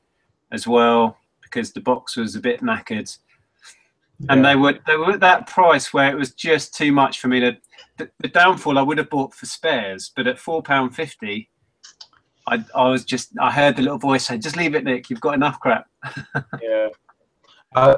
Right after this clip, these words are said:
Speaker 2: I've personally stopped buying a lot of board games unless, unless the contents are, like, obviously sealed or that sort of thing, or if they're, like, fifty p, because I just,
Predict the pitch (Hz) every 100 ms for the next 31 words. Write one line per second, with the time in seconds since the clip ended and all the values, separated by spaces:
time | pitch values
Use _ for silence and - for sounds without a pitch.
0 | - 143 143 - 170 160 143 123 - -
1 | - - _ - - 127 117 113 110 117
2 | - - - - 117 113 - 107 107 104
3 | 113 113 113 - - - _ _ _ _
4 | _ _ 139 151 135 135 147 135 131 123
5 | - 123 113 113 - 131 123 127 117 -
6 | 120 104 123 113 110 107 110 117 - 123
7 | 90 - 117 110 104 123 131 127 120 131
8 | 123 123 113 113 110 - 120 - 110 92
9 | 120 110 110 - 131 117 - _ _ _
10 | _ _ - 131 170 - _